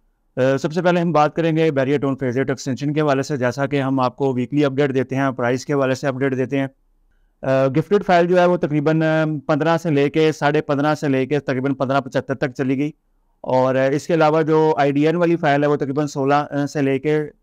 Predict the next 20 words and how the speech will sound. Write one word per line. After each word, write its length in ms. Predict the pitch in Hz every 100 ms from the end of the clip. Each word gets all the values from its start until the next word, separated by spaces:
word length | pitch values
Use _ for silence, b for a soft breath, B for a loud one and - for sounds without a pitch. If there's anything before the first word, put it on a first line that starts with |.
| _ _
सोलह 260 | 143 139
पचास 400 | 139 127 143 151
से 160 | - 160
लेके 300 | 139 135 147
सोलह 260 | 147 135 135
पचहत्तर 320 | 139 131 123
तक 140 | 139
तकरीबन 360 | - 123 123 127
मार्केट 320 | 123 120 120
में 160 | 127 127
चली 240 | 123 117
गई 120 | 120
है। 100 | 117 - _ _ _ _ _ _ _ _ -
इसके 200 | 160 190
अलावा 260 | 185 175 170
जो 240 | 175 170
आईईटी 440 | 151 160 151 165 185
है 80 | 175
प्रॉपर, 360 | 156 139
अ, 60 | 156